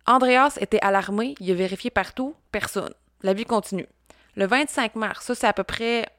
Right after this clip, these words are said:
un peu moins d'une semaine avant les meurtres, OK ? Une jeune fille et sa mère marchent tout près du bois,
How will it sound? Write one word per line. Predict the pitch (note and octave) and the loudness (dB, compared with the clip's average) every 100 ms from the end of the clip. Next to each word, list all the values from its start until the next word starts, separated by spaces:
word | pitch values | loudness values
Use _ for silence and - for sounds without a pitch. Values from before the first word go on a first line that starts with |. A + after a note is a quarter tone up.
| - | -4
un | A3 | -2
peu | |
moins | B3+ C4+ | 0 0
d'une | A#3+ | -2
semaine | G#3+ A3+ A3 | -6 -4 0
avant | F3+ F3 | 0 0
les | E3+ | -4
meurtres, | - - G3+ | -10 -10 -8
OK ? | B3+ - _ _ - | -8 -10 _ _ -2
Une | A#3 | 0
jeune | A3 C4+ C4 | 2 2 0
fille | D#4+ D4+ | 0 0
et | |
sa | B3+ G#3 | 2 2
mère | G#3 A#3+ A#3 - - _ | 2 0 -4 -12 -18 _
marchent | A3 A3 B3 - | 0 0 0 -6
tout | - | -10
près | - A#3+ | -6 -4
du | A3 F#3+ | -2 -4
bois, | F3 G#3 A3+ | 0 2 0